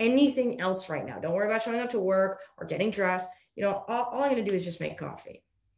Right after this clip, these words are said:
Okay, and then you get there and you make coffee, and then you take another step. You know what? While the coffee's brewing,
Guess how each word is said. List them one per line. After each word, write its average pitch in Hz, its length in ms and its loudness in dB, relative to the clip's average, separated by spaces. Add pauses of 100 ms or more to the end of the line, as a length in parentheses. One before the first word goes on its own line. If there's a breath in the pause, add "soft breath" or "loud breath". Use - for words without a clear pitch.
Okay, 190 160 -8
and 202 100 -6
then 156 80 -4
you 151 80 -6
get 190 160 -4
there 220 140 -4
and 214 80 -4
you 175 80 -6
make 147 160 -6
coffee, 302 540 -6 (520 soft breath)
and 180 120 -2
then 196 160 4
you 196 80 -4
take 208 200 -2
another 185 300 -2
step. - 300 -18 (300)
You 180 100 -12
know 190 100 -4
what? 294 280 -4 (180)
While 175 240 -6
the 202 60 -2
coffee's 240 440 -4
brewing, 214 480 -6